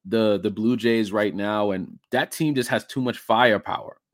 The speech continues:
too much firepower. And I don't think Spencer Turnbull is talented or skilled enough to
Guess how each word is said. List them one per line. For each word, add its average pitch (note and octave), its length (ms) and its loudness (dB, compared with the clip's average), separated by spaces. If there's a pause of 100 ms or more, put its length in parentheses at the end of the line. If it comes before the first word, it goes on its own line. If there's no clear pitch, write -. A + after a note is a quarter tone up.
too C#3+ 280 0
much C3+ 240 0
firepower. G#2+ 580 4
And A2 100 2
I A2+ 60 4
don't C3 380 0
think C3 320 -2 (340)
Spencer C3+ 460 0
Turnbull A2 720 0
is G2 480 -4 (160)
talented C3 580 0
or G#2 240 -4
skilled B2+ 640 2
enough F2+ 420 -6 (600)
to G#2+ 580 0